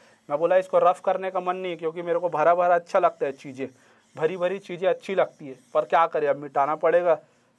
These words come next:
कभी कभी क्या हो जाता है, ऐसा हो जाता है लाइफ में कि जो हम नहीं चाहते वो भी करना पड़ जाता है। तो ठीक है, ये क्या है, आप लोगों को पूरा क्लियर है कैसे आया? चलो, तो मैं फिर से नहीं लिख रहा हूँ, मैं फिर से नहीं लिख रहा हूँ,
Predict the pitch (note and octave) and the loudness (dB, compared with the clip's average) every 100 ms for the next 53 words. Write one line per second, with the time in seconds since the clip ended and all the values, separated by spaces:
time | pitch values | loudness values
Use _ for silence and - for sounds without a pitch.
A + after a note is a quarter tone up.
0 | _ C3+ D#3+ D#3+ D#3+ D#3 D#3 E3+ E3+ D#3+ | _ -6 -2 -2 -2 0 2 2 2 0
1 | D#3 D3 C#3 D3+ D3+ E3+ D#3+ D3 D3 C3+ | 0 -2 0 0 2 2 2 2 2 2
2 | C3 C#3+ D#3 C3+ _ _ _ _ C#3 C#3+ | 0 -2 -10 -12 _ _ _ _ -10 -6
3 | D3 D3 D#3 D#3+ C#3+ C#3+ D3 D3 D3 D3 | -6 -6 -6 0 0 0 -2 -6 -6 -4
4 | C#3 C3 B2+ A#2 A2+ G#2+ - A2 _ _ | -4 -6 -8 -8 -8 -10 -12 -18 _ _
5 | _ - D#3+ G3+ F#3+ D3+ - F3+ F3 F3+ | _ -10 -6 0 0 0 -2 0 4 4
6 | F#3 G3 F3 F3+ F#3 F#3 F#3 F#3 F#3 F#3 | 6 6 4 2 -4 -2 0 0 0 2
7 | F#3+ F#3+ E3 D#3 E3+ E3+ E3+ _ _ _ | 2 4 0 2 4 4 2 _ _ _
8 | - D#3 D#3 F#3 G3+ A3 G#3 A3+ A3+ A3 | 0 2 2 0 0 0 2 0 0 -2
9 | G#3+ F#3 E3 - - E3 E3+ F#3 - G3+ | 2 0 0 -12 -8 -6 -4 -6 -4 -4
10 | F#3+ F3+ E3 D3 | -4 -4 -4 -6